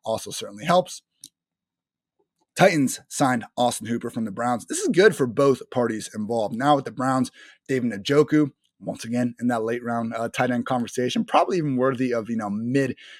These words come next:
kind of that tight end fourteen to fifteen range. I've seen some people already throw Njoku in as a tight end one. I'm just too worried about,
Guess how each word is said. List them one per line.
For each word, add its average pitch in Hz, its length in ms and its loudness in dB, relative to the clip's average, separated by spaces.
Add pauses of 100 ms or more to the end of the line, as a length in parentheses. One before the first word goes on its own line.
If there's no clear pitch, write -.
(100)
kind 135 160 0
of 127 60 0
that 117 180 -2
tight 120 180 -2
end 117 180 -2
fourteen 120 560 -2
to 101 80 -8 (100)
fifteen 127 420 0
range. 117 340 -2
I've 127 140 -4
seen 151 120 -4
some 131 220 -4
people 120 280 -4
already 117 260 -2
throw 117 360 0 (400)
Njoku 123 400 -2
in 131 60 -2
as 131 160 2
a 113 60 -2
tight 131 240 4
end 123 180 0
one. 156 300 8 (280)
I'm 156 120 -8
just 151 200 -8
too 147 120 0
worried 120 320 0
about, 110 240 -2